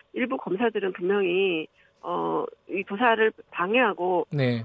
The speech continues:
Speaker 1: 또 조사 결과를 축소하는 데 분명히 많은 역할을 했다고 저는 보고 있습니다.
Speaker 2: 그 이번에 장자연 씨, 고 장자연 씨 사건과 관련된 조사단 내에도 이제 검사가 두 명 아닙니까? 그죠?
Speaker 1: 네.
Speaker 2: 그 검사들 중에서도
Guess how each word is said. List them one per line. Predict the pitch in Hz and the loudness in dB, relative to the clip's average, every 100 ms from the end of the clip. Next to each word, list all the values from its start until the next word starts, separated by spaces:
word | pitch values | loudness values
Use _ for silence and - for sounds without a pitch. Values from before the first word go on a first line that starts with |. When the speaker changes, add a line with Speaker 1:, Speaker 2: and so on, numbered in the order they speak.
| - | -10
Speaker 1:
또 | 180 | -12
조사 | 190 226 | -2 -2
결과를 | 220 175 - 427 403 381 | 2 0 2 4 2 0
축소하는 | - - 302 254 202 | -6 0 2 4 2
데 | 175 175 175 | 2 2 0
분명히 | 180 185 185 175 170 - | -2 0 2 2 0 0
많은 | 170 202 | 2 2
역할을 | 165 - 214 220 | 2 0 -2 -2
했다고 | - 277 226 | -2 -2 -2
저는 | 202 165 170 | -2 -4 -4
보고 | 180 190 | -2 -2
있습니다. | 165 - 147 - - - - - - - - - _ - _ | -2 -12 -18 -16 -20 -20 -20 -20 -20 -20 -20 -20 _ -20 _
Speaker 2:
그 | - 170 160 151 143 143 | -2 4 6 6 4 2
이번에 | 165 175 165 | 4 4 4
장자연 | 160 170 185 202 180 | 6 6 10 10 10
씨, | - | 6
고 | 175 175 | 6 8
장자연 | 156 160 196 175 | 8 10 10 8
씨 | 165 | 6
사건과 | 180 - - 190 175 170 | 2 2 6 6 8 6
관련된 | 135 151 180 180 147 139 143 107 98 _ _ | 8 10 10 8 8 8 8 2 -4 _ _
조사단 | - 139 151 147 147 139 | 2 6 8 8 6 4
내에도 | 127 143 143 147 | 6 6 6 6
이제 | 139 127 131 | 2 2 2
검사가 | - 151 175 151 | 2 6 6 6
두 | - | 8
명 | 180 196 | 8 10
아닙니까? | 135 127 120 160 | 8 4 2 0
그죠? | 117 139 220 _ _ _ _ _ 220 | 0 -2 -4 _ _ _ _ _ 2
Speaker 1:
네. | 202 180 - _ _ | 4 2 -2 _ _
Speaker 2:
그 | - 196 190 | 6 8 10
검사들 | 160 175 185 180 170 160 151 151 156 | 8 8 10 10 12 10 8 6 2
중에서도 | 143 147 139 131 156 180 220 | 4 2 4 2 4 4 4